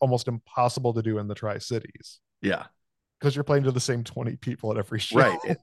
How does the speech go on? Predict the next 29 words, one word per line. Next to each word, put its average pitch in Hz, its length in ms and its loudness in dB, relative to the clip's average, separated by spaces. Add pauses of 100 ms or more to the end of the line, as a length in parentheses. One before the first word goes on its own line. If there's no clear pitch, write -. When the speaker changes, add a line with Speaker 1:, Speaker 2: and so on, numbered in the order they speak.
Speaker 2:
like, 98 260 0
they'll, 101 300 2
they'll 98 160 4
keep 98 160 -2
coming, 92 400 2
or 90 140 0
if, - 100 -8
like, 90 140 -2
somebody 95 260 2
new 95 260 4
moves 90 380 0
into 85 160 -2
town, 82 320 -2
then 85 100 -4
you're 85 100 -6
like, 85 200 -8
"Oh, 127 100 4
we 117 80 2
got 113 140 4
a - 20 0
new 107 140 -2
fan." 113 340 0 (400)
Speaker 1:
Yeah. 131 240 6
Speaker 2:
Um, 95 260 -4 (440)
Speaker 1:
"Come 185 160 6
to 175 40 4
this 180 200 6
backyard 147 500 4
show." 123 380 0